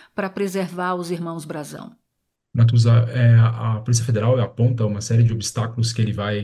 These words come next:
Speaker 2: criando, é, pra dificultar as investigações. É importante que a gente lembre que ele tem o papel de chefe, é, ele conduz as investigações.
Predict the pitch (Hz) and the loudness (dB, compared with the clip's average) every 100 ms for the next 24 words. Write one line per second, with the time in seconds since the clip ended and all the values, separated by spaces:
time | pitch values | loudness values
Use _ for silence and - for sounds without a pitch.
0 | - - 113 98 104 135 151 151 147 117 | -10 -4 -2 -2 0 0 0 -4 -6 -10
1 | 104 98 - 101 95 - 113 107 - 110 | -8 -8 -6 -8 -6 -8 -8 -8 -4 -2
2 | 127 127 101 95 - - - - 113 135 | 0 -2 -6 -6 -8 -8 -10 -2 0 2
3 | 147 147 - _ _ - - _ _ _ | 0 -6 -10 _ _ -20 -20 _ _ _
4 | - 117 117 107 131 127 127 113 113 - | 0 4 4 2 -2 -2 0 2 2 0
5 | 101 101 95 92 92 _ _ _ _ _ | -4 -4 -6 -8 -12 _ _ _ _ _
6 | - 101 95 92 92 - - 120 151 143 | -10 -6 -6 -6 -8 -6 2 4 4 0
7 | 117 - - 113 107 - 101 98 85 113 | -4 -14 -10 -6 -6 -4 -4 -4 -8 -8
8 | 92 - 113 135 139 - _ _ _ - | -6 -2 -2 -2 -8 -14 _ _ _ -8
9 | 95 92 90 90 87 - 104 113 - 98 | -6 -6 -8 -10 -12 -8 -2 -2 2 0
10 | 90 120 156 113 98 92 - - 85 - | 4 4 6 4 0 -4 -8 -8 -10 2
11 | 117 147 147 - | 4 4 0 -8